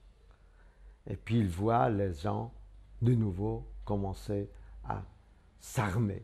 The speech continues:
Côté l'Allemagne, la France, l'Angleterre, et cetera. On prépare la Deuxième Guerre mondiale. Et il va témoigner, il écrit dans la presse, personne ne l'écoute.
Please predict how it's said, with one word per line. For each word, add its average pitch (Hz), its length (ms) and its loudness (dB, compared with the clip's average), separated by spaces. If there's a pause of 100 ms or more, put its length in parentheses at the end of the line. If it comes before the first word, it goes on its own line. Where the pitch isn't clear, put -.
(360)
Côté - 260 -2
l'Allemagne, 104 560 2
la 92 140 -2
France, 107 480 -4
l'Angleterre, - 720 -4
et - 80 -14
cetera. - 260 -10 (320)
On 107 80 0
prépare 120 480 6
la 117 120 6
Deuxième 113 500 6
Guerre 113 200 6
mondiale. 110 540 -2 (1400)
Et 139 120 12
il 113 100 8
va 127 160 8
témoigner, 135 760 10
il 104 200 6
écrit 120 320 6
dans 127 160 8
la 127 120 10
presse, 123 400 4
personne 131 380 4
ne 123 40 8
l'écoute. 120 600 2